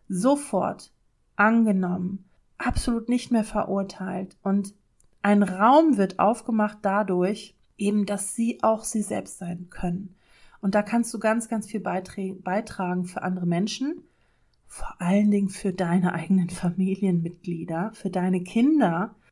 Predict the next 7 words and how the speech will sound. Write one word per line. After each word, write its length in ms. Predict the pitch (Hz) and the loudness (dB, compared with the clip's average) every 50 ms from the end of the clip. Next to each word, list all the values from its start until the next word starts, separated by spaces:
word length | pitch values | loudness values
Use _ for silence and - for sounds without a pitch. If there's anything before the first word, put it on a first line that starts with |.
| _ _ - | _ _ -2
ähm, 480 | 196 190 190 185 185 185 180 180 180 180 | 0 0 2 2 2 0 0 0 -2 -2
die 160 | - 196 202 | 0 2 2
natürlich 720 | 202 208 196 202 - 240 233 226 226 220 226 - - _ - | 4 2 2 2 2 2 2 2 2 -2 -4 -8 -14 _ -6
dann 480 | 208 220 277 302 247 190 175 170 - - - | -2 0 2 2 2 2 2 0 -4 -6 -2
in 120 | 196 190 | 0 0
deiner 320 | 190 202 226 262 262 240 208 | 2 2 0 0 0 -2 -2
Gegenwart 680 | 202 202 190 185 180 175 170 170 165 170 175 - - | -2 0 0 0 0 -2 -2 -4 -6 -8 -8 -10 -14